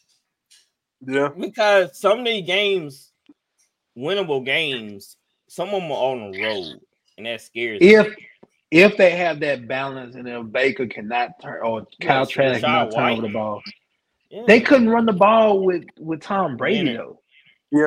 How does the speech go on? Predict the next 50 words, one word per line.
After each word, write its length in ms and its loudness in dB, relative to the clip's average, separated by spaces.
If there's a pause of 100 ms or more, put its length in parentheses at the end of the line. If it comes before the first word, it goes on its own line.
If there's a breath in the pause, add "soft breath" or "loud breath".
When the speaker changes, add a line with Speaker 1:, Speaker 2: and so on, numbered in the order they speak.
(140)
Speaker 2:
Yeah. 100 -6
Speaker 1:
White, 320 2
stra-, 380 -4
White, 360 0
White 240 -2
is 120 -10
not 240 -4
that 140 -12
good 100 -14
of 80 -14
a 40 -18
running 300 -14
back. 220 -20
Speaker 2:
He's, 300 -6
he's 240 -12
a 120 -6
scat 380 -2
back. 260 -6 (500)
Speaker 1:
Yeah, 140 0
Speaker 2:
So, 80 2
Speaker 1:
that's 140 -4
Speaker 3:
Well, 120 6
Speaker 2:
I, 40 -2
Speaker 3:
that 240 2
is 60 2
a 40 -2
Speaker 2:
who's 140 -4
the 60 -4
Speaker 3:
free 120 0
Speaker 1:
I 40 4
Speaker 3:
agent. 100 -4
Speaker 1:
feel 80 0
like 260 -6
two, 360 -4 (180)
I 60 -4
feel 140 -4
like 140 -8
two 180 -10
could 120 -16
be 120 -10
their 140 -12
floor, 640 -8
and 80 -16
then, 160 -16
like, 240 -12
their 160 -20
ceiling 460 -10
could 120 -20
be, 80 -12
like, 180 -10